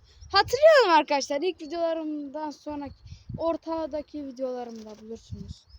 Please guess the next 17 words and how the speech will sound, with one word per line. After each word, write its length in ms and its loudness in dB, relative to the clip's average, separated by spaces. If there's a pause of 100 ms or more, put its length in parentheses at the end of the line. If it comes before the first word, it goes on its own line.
(360)
Buna 220 0
benzer 340 -4
bir 60 -8
kuşum 420 -14
vardı. 380 -16 (3500)
Yani 480 -14
şu 160 -12
an 160 -8
dört 180 -10
tane 160 -10
kuşumuz 280 -12
var 160 -8
bu 60 -20
kümeste. 440 -20
Büyük 200 -12
kümes 280 -20
burası. 400 -18